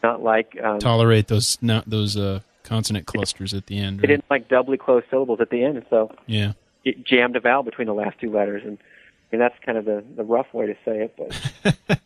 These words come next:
Speaker 2: <laughs>
Speaker 1: saying that, you can explain that diachronically, and whenever a word inflects, like when a, a Seglet noun gets a suffix, you can see its old or original form. And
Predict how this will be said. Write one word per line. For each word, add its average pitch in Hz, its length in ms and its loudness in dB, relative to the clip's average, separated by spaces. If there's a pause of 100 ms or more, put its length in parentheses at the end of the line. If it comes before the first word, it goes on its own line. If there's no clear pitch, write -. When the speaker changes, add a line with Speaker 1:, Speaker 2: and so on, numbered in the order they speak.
Speaker 2:
<laughs> - 160 -4
Speaker 1:
saying 180 160 2
that, 117 240 2 (460)
you 131 80 -4
can 139 80 2
explain 151 360 2
that 120 160 2
diachronically, 120 880 2
and 110 180 -2 (420)
whenever 143 320 4
a 117 60 8
word 131 240 4
inflects, 160 680 0 (160)
like 110 240 0
when 113 160 -4
a, 107 120 0 (220)
a 113 140 -12
Seglet 120 300 4
noun 113 240 -2
gets - 180 -6
a 113 60 -8 (100)
suffix, - 400 0 (680)
you 135 80 -4
can 127 180 -6 (160)
see 180 200 2
its 120 220 -2
old 127 340 -2
or 117 180 0
original 117 420 -2 (100)
form. 117 380 -8 (720)
And 110 160 2